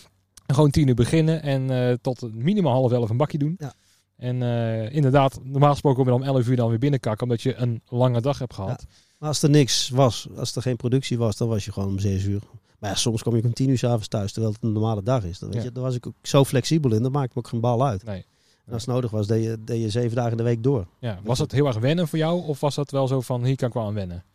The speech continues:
Speaker 2: Nee, het voelde gelijk al goed. Het was een soort van,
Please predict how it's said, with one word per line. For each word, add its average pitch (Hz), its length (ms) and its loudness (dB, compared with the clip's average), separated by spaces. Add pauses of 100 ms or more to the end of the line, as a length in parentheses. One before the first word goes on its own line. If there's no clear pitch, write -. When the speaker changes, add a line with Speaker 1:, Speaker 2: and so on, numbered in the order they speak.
(180)
Speaker 2:
Nee, 175 220 2
het 156 120 2
voelde 165 240 2
gelijk 147 280 0
al 101 100 -4
goed. - 240 -4 (200)
Het - 100 -20
was 123 100 -6
een 113 80 -2
soort - 260 -4
van, 120 320 -2